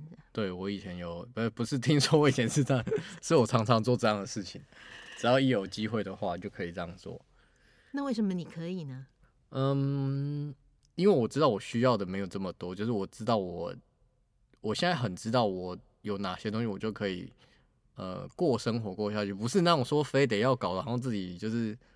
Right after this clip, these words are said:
Speaker 1: 很辛苦，你知道吗？就是你，你的心情到，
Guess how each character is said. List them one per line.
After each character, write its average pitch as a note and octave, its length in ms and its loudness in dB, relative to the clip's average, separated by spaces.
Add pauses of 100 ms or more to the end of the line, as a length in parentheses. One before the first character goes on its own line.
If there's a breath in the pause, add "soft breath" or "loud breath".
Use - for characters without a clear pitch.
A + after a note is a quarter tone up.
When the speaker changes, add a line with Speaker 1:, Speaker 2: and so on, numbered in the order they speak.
(120)
Speaker 1:
很 F#2+ 180 -8
辛 G#2 240 -4
苦， F#2+ 200 -6
你 E2+ 120 -10
知 F2+ 60 -10
道 G2 120 -4
吗？ F2+ 200 -6
就 A2 80 -2
是 B2+ 80 2
你， G#2+ 200 -2 (280 soft breath)
你 G2 120 -4
的 G2 40 -2
心 B2 240 0
情 G2 300 -4
到， G#2+ 300 0